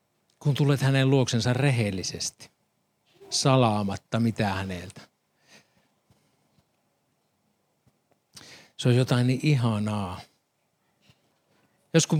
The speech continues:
joskus mun ymmärrys Jumalasta oli se, että Jumala edessä pitää yrittää olla jotain enemmän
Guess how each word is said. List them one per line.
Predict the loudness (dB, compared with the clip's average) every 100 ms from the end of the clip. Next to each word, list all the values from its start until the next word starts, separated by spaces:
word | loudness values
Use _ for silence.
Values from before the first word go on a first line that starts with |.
| 0
joskus | 0 0 0 0
mun | 2
ymmärrys | 4 4 4 4 2
Jumalasta | 2 2 2 0 -2 -2
oli | -2
se, | 0 0 -2
että | -4 -6 -8 -10 -20 _ _ _ _ -2
Jumala | 2 2 2
edessä | 0 -2 -2 -4 -6 -6
pitää | -6 -2 -2 0 -2 -8 -14 _ _ _ _ _ _ _ _ _ _ _ _ _
yrittää | 0 2 2 0 -2
olla | 0
jotain | -2 -2 -4 0
enemmän | 0 0 0 -2 -6 -8